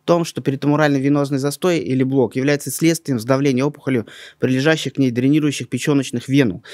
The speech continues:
Перитуморальный венозный застой проявляется гемодинамическим нарушением оттока венозной крови от метастазов с длительным застоем в перитуморальном пространстве здоровой паренхимы печени.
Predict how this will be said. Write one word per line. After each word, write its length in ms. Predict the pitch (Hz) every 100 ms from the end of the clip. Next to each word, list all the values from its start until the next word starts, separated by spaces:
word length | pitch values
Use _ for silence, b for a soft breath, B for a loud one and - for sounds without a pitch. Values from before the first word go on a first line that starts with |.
| B B
Перитуморальный 540 | 120 143 151 156 147
венозный 340 | 143 151 143
застой 320 | 135 139 - 160
проявляется 440 | 143 143 143 131
гемодинамическим 720 | 127 135 131 139 147 143 -
нарушением 480 | 135 135 - 156 135
оттока 320 | 127 170 175
венозной 360 | 147 139 120 117
крови 240 | 117 120
от 100 | 110
метастазов 560 | 117 104 110 - 107 95 B B B B
с 100 | 113
длительным 380 | 151 165 156
застоем 460 | 127 135 - 160 131
в 40 |
перитуморальном 640 | - 123 127 135 143 131 123
пространстве 560 | 131 - 160 165 -
здоровой 380 | 107 120 127 156
паренхимы 440 | 123 131 127 131
печени. 440 | 123 131 107 92